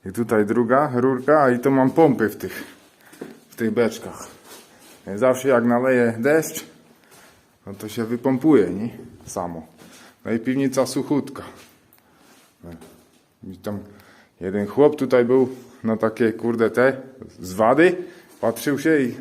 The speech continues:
zajebiście to masz wykombinowane, no. Tutaj wyloty i tyle, no.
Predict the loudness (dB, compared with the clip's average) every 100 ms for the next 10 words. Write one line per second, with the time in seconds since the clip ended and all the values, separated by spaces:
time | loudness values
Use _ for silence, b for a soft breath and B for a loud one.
0 | -6 -2 -2 -4 -6 -6 -4 -6 -6 -6
1 | -4 -2 0 0 0 -8 -12 -16 -20 -20
2 | B B B _ -4 0 0 0 0 -2
3 | 0 -2 -2 -2 -2 -2 -8